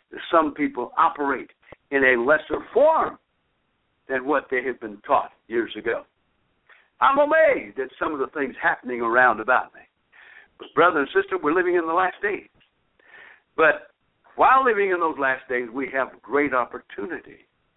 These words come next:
because God is gonna start drawing people to himself. God's healing people, setting people free, causing his glory to come, his power to come, his majesty to show up. Now,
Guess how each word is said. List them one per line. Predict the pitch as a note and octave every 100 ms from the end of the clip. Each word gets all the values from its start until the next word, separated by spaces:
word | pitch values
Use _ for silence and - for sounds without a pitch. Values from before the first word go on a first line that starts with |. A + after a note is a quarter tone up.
| _ _ - _ _
because | A2+ C3+ B2 -
God | C3+ F3+ G3+ -
is | -
gonna | B2+ B2 -
start | D#3 - - G2
drawing | C3+ D#3 A2+ G#2+ -
people | C3 C3 A#2 G2+ -
to | D3 B2+ -
himself. | A#2 F#2+ - - - F3 G3+ F2+ - - - - - _ - - _ A2+
God's | E3 F#3+ - -
healing | F#3+ G#3+ C#3+ G#2+ -
people, | G#2+ - F2+ -
setting | G3 D#3 C3
people | C3 B2 - _
free, | F#3 F3+ B2+
causing | D3+ F3 C#3
his | B2
glory | B2 D#3+ C#3
to | A2+
come, | C3+ G#2+
his | G2
power | - E3 D3
to | A#2+
come, | C#3 A#2
his | G2+ - - - _ -
majesty | F2+ D#3 E3+ C#3+ - B2 A2
to | G#2+ -
show | D3 C3+
up. | A2+ - _ _ _ _ _ _ _ _ _ -
Now, | D#3+ -